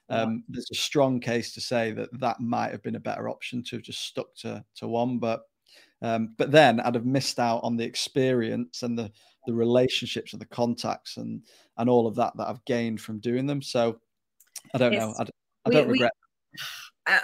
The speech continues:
Speaker 1: we do get caught up, don't we? Because you get bored easily doing the same strategy over and over again.
Speaker 2: Mm.
Speaker 1: You think, Mm, okay, well, five buy-to-lets is the equivalent of one H M O. Well, five H M Os is the equivalent of maybe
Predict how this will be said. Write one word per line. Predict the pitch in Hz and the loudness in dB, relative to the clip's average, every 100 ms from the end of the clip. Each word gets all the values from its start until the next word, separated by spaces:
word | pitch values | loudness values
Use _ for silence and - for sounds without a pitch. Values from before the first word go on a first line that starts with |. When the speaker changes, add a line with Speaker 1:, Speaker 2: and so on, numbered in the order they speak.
| - | 2
Speaker 1:
we | 254 | 2
do | 233 302 | 4 4
get | 294 - | 4 2
caught | - 247 226 | 2 2 6
up, | 190 - | 4 4
don't | 220 175 | 0 0
we? | 170 | -4
Because | 165 185 - 180 180 175 - _ | -4 -6 -2 -2 -2 -6 -8 _
you | - 190 | -10 -2
get | 202 - | -2 0
bored | 226 233 233 220 | 2 4 4 2
easily | 214 214 180 170 | 0 0 -4 -6
doing | 175 175 | -6 -6
the | |
same | 170 180 180 | -6 -6 -6
strategy | 165 180 170 - - 151 | -6 -6 -6 -8 -8 -6
over | 165 160 165 | -6 -4 -4
and | 160 | -6
over | 156 151 | -6 -6
again. | 147 151 190 214 - _ | -2 0 0 -2 -8 _
Speaker 2:
Mm. | 117 107 | -8 -8
Speaker 1:
You | - | -8
think, | - 170 - - _ _ _ 180 | -8 -8 -8 -16 _ _ _ -6
Mm, | 180 165 156 - | -4 -4 -6 -6
okay, | 185 175 156 | -4 0 0
well, | 160 160 | 0 0
five | 196 190 190 | 2 2 2
buy-to-lets | 170 175 175 165 151 - | 0 0 2 2 2 -2
is | 160 | -4
the | |
equivalent | 160 175 160 170 160 | -6 -6 -4 -4 -2
of | 156 160 156 | -2 -4 -4
one | 151 165 | -4 -4
H | 160 - - | -4 -6 -8
M | 139 | -6
O. | 139 160 170 - - | -2 -2 -4 -8 -12
Well, | 156 175 | -6 -6
five | - 143 151 170 | -2 0 0 -2
H | - 165 | -6 -8
M | 151 | -6
Os | 165 165 | -6 -6
is | 160 | -8
the | |
equivalent | 160 165 165 151 | -8 -8 -8 -8
of | 156 | -6
maybe | 156 151 156 151 | -6 -2 -4 -4